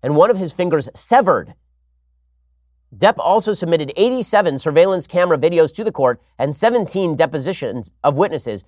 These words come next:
including police officers. Fans have been apologizing to the actor for accusing him of abuse. It's pretty horrendous stuff, obviously, but it just demonstrates that, once again, "believe all women" is just as nonsensical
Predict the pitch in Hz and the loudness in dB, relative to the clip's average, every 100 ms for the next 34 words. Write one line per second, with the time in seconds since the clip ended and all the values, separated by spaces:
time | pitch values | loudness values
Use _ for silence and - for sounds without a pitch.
0 | _ - 151 220 208 196 160 202 185 165 | _ -8 -4 0 0 -2 -4 -4 -2 0
1 | 95 104 78 55 _ _ _ _ _ _ | -2 -8 -16 -18 _ _ _ _ _ _
2 | _ _ _ _ _ _ _ _ _ - | _ _ _ _ _ _ _ _ _ 0
3 | 175 160 160 147 151 190 196 170 147 147 | 2 2 0 0 4 4 4 0 -2 -4
4 | 127 135 120 127 139 - - 127 - 196 | -4 0 0 -2 -6 -10 -8 -6 -4 -6
5 | 202 175 143 117 _ _ _ 139 139 123 | -4 -2 -2 -4 _ _ _ -2 -2 -2
6 | 151 98 90 - _ _ _ _ _ _ | -4 -6 -10 -18 _ _ _ _ _ _
7 | _ _ _ _ _ _ _ _ - - | _ _ _ _ _ _ _ _ -10 -2
8 | 233 254 156 151 175 143 120 - 123 120 | 2 2 2 2 2 0 -4 -2 0 0
9 | 95 95 87 85 85 _ _ _ _ - | -2 -4 -10 -10 -12 _ _ _ _ -2
10 | 156 156 202 - 185 202 160 165 139 143 | 0 2 -2 0 0 0 -2 -4 -4 0
11 | 160 202 165 143 107 104 139 165 226 180 | 0 0 -2 -4 -2 -4 -2 -2 -2 -2
12 | 151 156 143 151 175 - _ _ - 143 | 0 2 2 0 -2 -6 _ _ -8 -6
13 | 117 127 180 185 208 175 160 143 143 135 | -6 -2 0 0 -2 0 -2 -2 -6 -8
14 | 170 175 170 | 0 0 0